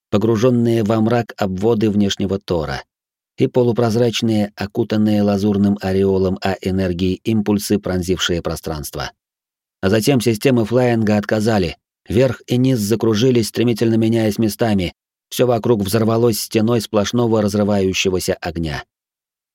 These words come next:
"Активация номер один. Носитель мертв. Восстановить тело? Отказ.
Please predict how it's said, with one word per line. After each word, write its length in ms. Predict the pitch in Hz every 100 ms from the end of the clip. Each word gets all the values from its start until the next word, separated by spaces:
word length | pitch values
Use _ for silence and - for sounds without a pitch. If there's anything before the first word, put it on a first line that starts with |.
| _ _ _ _ _ -
"Активация 560 | - 139 156 151 151 143
номер 260 | 139 139
один. 320 | 131 104 98 87 _ _
Носитель 440 | 101 104 131 131 123
мертв. 400 | 107 92 - - _
Восстановить 500 | - - 107 117 151
тело? 260 | - 95 82 - _ _ _
Отказ. 560 | - 120 - 95 87